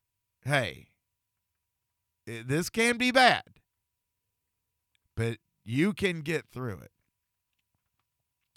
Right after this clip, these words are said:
and there can be positives that come through. I do wanna ask that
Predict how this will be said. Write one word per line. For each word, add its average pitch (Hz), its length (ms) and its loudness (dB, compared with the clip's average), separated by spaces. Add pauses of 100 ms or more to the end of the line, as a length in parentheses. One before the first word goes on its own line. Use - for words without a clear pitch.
and 151 80 -2
there 151 140 0
can 151 260 -2
be 139 140 -2
positives 101 640 -4 (360)
that 110 120 -6
come 107 200 -4
through. 98 220 -6
I 147 60 0
do 233 160 0
wanna 170 160 2
ask 120 260 -2
that 113 200 -4